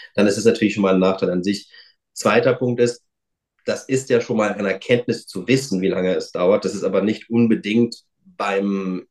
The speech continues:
im ersten Schritt völlig klar. Es gibt immer mehr Auslandsvertretungen zum Glück, die auch ihre Bearbeitungszeiten und Wartezeiten auf die Website schreiben und man kann das auch herausfinden. Aber oftmals ist es auch schon eine Blackbox. Das heißt, man kann dann auch gar nicht planen.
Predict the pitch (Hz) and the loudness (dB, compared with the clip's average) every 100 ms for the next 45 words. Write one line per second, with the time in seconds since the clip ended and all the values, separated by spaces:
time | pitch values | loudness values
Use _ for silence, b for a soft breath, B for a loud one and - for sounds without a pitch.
0 | - 98 87 98 104 - - 98 - 92 | -6 -4 -2 -2 -4 -6 -4 -4 -2 -2
1 | 90 - - 95 98 87 - B B B | -2 -10 -8 -4 -2 -4 -8 B B B
2 | - 98 - 113 107 104 101 113 101 98 | -8 -6 2 4 6 4 4 2 2 2
3 | 113 113 107 98 95 92 120 - 101 90 | 2 2 2 0 -2 0 0 0 -2 2
4 | 95 98 - 98 95 - 95 110 107 113 | 0 -2 -6 -2 -2 -4 -2 -2 -2 -4
5 | - - 98 101 110 92 92 90 90 - | -6 -4 -2 -2 -4 -4 -4 -6 -6 -8
6 | - 98 98 92 - - - _ _ - | -2 -2 -2 -8 -10 -20 -20 _ _ -8
7 | 95 - 87 95 - 101 - 90 110 131 | -8 -2 -2 -2 0 -2 0 0 2 2
8 | 104 92 98 104 101 95 95 85 98 - | 2 -2 -4 -4 -2 -4 -4 -4 -4 -4
9 | 113 117 113 B B - 95 107 110 117 | -6 -4 -6 B B -6 -2 0 2 4
10 | 113 110 - 117 - 101 - 98 95 92 | 2 2 -2 -4 -2 -6 -2 -2 -2 -2
11 | 92 90 98 - 107 - - 90 92 92 | -4 0 -2 0 -2 -2 -4 -6 -6 -4
12 | 95 - 98 95 87 - 90 92 - 90 | -10 -10 -10 -10 -12 -10 -10 -10 -12 -6
13 | 90 90 87 | -2 -2 -4